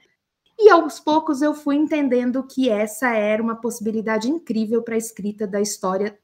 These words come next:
das mulheres. E hoje, mais do que das mulheres, de todas as diversidades e de todas as diferenças, que incluem mulheres, homens, mas incluem também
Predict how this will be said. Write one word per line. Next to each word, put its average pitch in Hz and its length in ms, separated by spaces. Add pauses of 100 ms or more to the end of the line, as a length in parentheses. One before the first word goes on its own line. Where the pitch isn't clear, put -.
das 175 320
mulheres. 196 800 (420)
E 302 360
hoje, 254 600
mais 240 400
do 220 140
que 220 160
das 180 400
mulheres, 214 800
de 254 240 (180)
todas 285 600
as 202 160
diversidades 185 1080 (300)
e 208 80
de 214 140
todas 220 460
as 220 140
diferenças, 196 880 (420)
que 320 100
incluem 277 560
mulheres, 190 800
homens, 196 560
mas 269 240
incluem 254 460
também 240 520